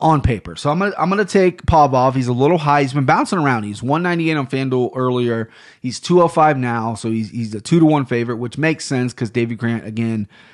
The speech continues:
<sighs> scrappy, which is another word of, of saying you're, you're a piece of shit. So, uh, I'm gonna go with Pavlov, though. Um, hopefully he doesn't burn me again. If he burns me again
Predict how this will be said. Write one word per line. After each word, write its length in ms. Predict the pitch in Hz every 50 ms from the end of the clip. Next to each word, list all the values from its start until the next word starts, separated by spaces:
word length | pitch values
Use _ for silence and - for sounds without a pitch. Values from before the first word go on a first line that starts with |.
| - _ _ _ _ _ _ _ _ _ _ _ _ _ _ _ _ _ _ -
<sighs> 300 | - - - - - -
scrappy, 560 | - - - 165 139 127 127 - 120 117 113
which 260 | 110 - 113 113 -
is 140 | 113 110 107
another 260 | 107 113 110 107 107
word 380 | 104 110 107 104 104 98 90 -
of, 200 | - - 107 104
of 160 | - - 101 -
saying 360 | - 107 101 98 101 101 95
you're, 240 | 101 95 87 87 -
you're 180 | 73 92 90
a 40 | 90
piece 200 | - 101 98 -
of 80 | 110 -
shit. 220 | - - - -
So, 160 | - 107 - - - - - - - -
uh, 220 | 123 127 127 120 104
I'm 120 | - 143 165
gonna 140 | 185 180
go 160 | 151 147 147 135
with 100 | 123 104
Pavlov, 420 | - 110 92 85 80 78 76 65
though. 240 | 65 69 69 73 -
Um, 640 | - 82 85 82 82 80 78 76 76 67 76 76 - _ -
hopefully 320 | - 131 127 - 135 135
he 40 | 127
doesn't 220 | 120 117 110 110
burn 160 | 101 107 110
me 80 | 107 101
again. 160 | 95 101 98
If 60 | 101
he 80 | 117 127
burns 320 | 131 - 320 370 381 320
me 120 | 269 311 226
again 560 | 180 170 220 277 277 254 190 117 95 92 -